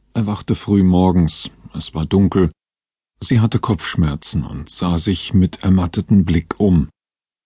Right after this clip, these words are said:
Melnas lehnte am Fenster und starrte hinaus. Sai saß an der Wand gelehnt und schien zu schlafen, was bei einer Elbin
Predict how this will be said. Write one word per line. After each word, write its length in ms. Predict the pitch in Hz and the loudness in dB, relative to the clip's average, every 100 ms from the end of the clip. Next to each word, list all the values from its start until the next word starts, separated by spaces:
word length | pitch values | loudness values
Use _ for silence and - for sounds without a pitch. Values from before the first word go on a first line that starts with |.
| _ _ _ _ - | _ _ _ _ -8
Melnas 540 | 92 80 80 87 - | -2 0 0 -2 -6
lehnte 340 | 80 78 80 80 | -4 -2 0 0
am 140 | 80 | -2
Fenster 420 | - 98 101 - | 0 0 0 -2
und 140 | 92 98 | -2 0
starrte 400 | - 98 87 95 | 0 0 2 2
hinaus. 580 | 101 95 95 98 - - _ _ _ _ - | 4 4 4 2 -2 -10 _ _ _ _ -10
Sai 440 | - 120 139 170 - _ | 0 2 4 0 -6 _
saß 340 | - 143 139 | 0 0 2
an 120 | - 120 | 2 2
der 160 | 113 | 4
Wand 260 | 95 107 - | 4 2 2
gelehnt 460 | 107 101 101 98 | 2 4 4 2
und 220 | - 95 98 | 0 0 0
schien 260 | - 95 | 0 0
zu 160 | 85 107 | 0 -6
schlafen, 600 | - 104 101 101 95 78 - _ _ _ | 0 4 4 4 0 0 -4 _ _ _
was 160 | - - | -16 -8
bei 140 | - | -8
einer 240 | - 71 - | -4 -6 -4
Elbin 480 | 80 82 104 110 | -2 2 4 2